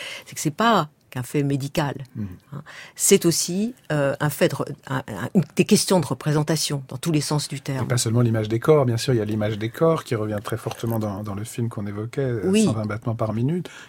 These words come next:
Speaker 2: qui re-, qui fait revivre des, des situations très, très précises, mais il y a aussi, euh, l'image des rapports sociaux, euh, l'image des,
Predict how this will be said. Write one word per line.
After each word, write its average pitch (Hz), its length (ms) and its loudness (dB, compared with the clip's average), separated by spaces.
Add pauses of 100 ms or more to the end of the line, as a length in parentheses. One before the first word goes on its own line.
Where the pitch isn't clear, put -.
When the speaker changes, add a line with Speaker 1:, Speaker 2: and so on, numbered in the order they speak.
Speaker 2:
qui - 120 -12
re-, 101 160 -4 (100)
qui - 100 -16
fait 110 120 0
revivre 135 560 4
des, 113 160 -2
des 113 100 -6
situations 113 440 -6
très, 104 360 -4
très - 160 -8
précises, 180 540 -4 (340)
mais 107 80 -6
il 104 60 -2
y 110 80 0
a 110 40 0
aussi, 120 640 2 (380)
euh, 101 420 0
l'image 110 540 2
des 107 200 -2
rapports 110 340 -4
sociaux, 156 720 2
euh, 123 160 2
l'image 117 440 2
des, 110 340 -2